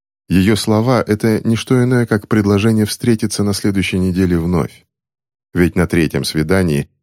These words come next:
нужно потихоньку расставлять в отношениях точки над «и». Таково неписаное правило для всех участников этой игры. Она на четыре года младше меня,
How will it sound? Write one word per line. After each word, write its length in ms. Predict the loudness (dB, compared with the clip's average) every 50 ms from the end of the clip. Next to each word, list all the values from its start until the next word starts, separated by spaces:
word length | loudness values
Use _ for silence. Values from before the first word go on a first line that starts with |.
| _ 0
нужно 320 | 0 2 2 2 0 0
потихоньку 600 | -2 -2 -2 -2 -2 0 0 0 0 0 0 0
расставлять 540 | 0 0 -2 -2 -2 -2 0 0 0 0 0
в 60 | -2
отношениях 760 | -4 -4 -2 -4 -4 -4 -2 -4 -4 -2 -2 -4 -4 -6 -12 _ _
точки 380 | -2 -2 -2 -2 -2 -6 -4 -2
над 300 | 0 0 -2 -2 -2 -4
«и». 200 | -2 -2 -4 -6 _ _ _ _ _ _ _ _ _ _ _ _ _ _ _
Таково 480 | -4 -2 0 0 0 2 2 2 0 0
неписаное 680 | 0 0 0 0 0 -2 -2 0 -2 -2 -2 -2 -2 -4
правило 540 | -2 0 0 2 2 2 2 0 -2 -2 -6 _ _ _ -8
для 200 | -2 0 0 0
всех 300 | 0 0 -2 -2 -2 -2
участников 640 | -4 -2 0 0 0 0 -2 -4 -4 -2 -4 -4 -4 -4
этой 260 | -4 -4 -2 -2 -4
игры. 540 | -2 -2 -4 -4 -2 -2 -4 -4 -4 -6 -12 _ _ _ _ _ _ _ _ _ _ _ _ _ _ _ _ _ _ _ _ _ _
Она 220 | -2 0 2 2
на 100 | 2 2
четыре 320 | 0 0 0 2 2 2 2
года 240 | 2 0 2 2
младше 420 | 2 2 2 2 0 -2 -2 -2 0
меня, 360 | 0 0 -2 -2 -4 -4 -8